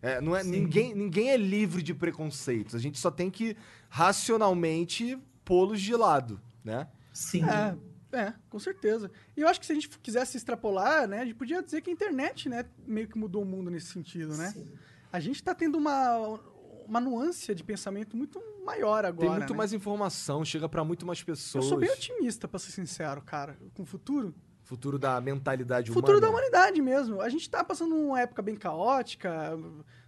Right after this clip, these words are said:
Speaker 3: né, politicamente falando, mas eu acho que é meio que dores de crescimento.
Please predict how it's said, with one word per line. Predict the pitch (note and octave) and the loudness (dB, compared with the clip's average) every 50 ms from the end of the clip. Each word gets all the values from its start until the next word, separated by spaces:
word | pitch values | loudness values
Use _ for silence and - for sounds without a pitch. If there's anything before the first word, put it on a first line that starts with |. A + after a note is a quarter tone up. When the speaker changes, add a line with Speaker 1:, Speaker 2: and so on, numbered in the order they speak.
| - - | -12 -6
Speaker 3:
né, | - G#3+ B3 B3 A3 F#3 D#3+ - | -4 -2 0 0 -2 -2 -4 -6
politicamente | - G#3 G3 F#3+ - - G3 G3 G3 - | -6 -6 -6 -6 -6 -6 -6 -6 -6 -6
falando, | - - E3 E3+ F#3 A3 C4+ D4+ C4+ A3+ | -6 -6 -6 -4 -4 -2 -2 -2 -2 -2
mas | A3 A3+ C#4 D#4+ D4 | -2 -2 -2 -2 0
eu | E4 D#4+ | 0 0
acho | E4+ E4 - | 0 0 0
que | - E4+ | -2 -2
é | F4 | 0
meio | D#4 D#4+ E4+ D#4+ | 2 2 2 0
que | E4 - D#4+ D#4+ D4+ C#4 A3 - - - - - - | 2 4 4 4 4 4 2 -2 -8 -14 -20 -18 -8
dores | - F#3 C#4 D4+ D#4 C4 | -2 0 2 2 2 0
de | A#3 A3+ | -2 -4
crescimento. | A3+ - A3+ - - - F#3+ G3+ B3+ D4+ C4+ G#3 - - F3 | -6 -8 -8 -6 -6 -6 -4 0 0 0 0 -2 -4 -10 -18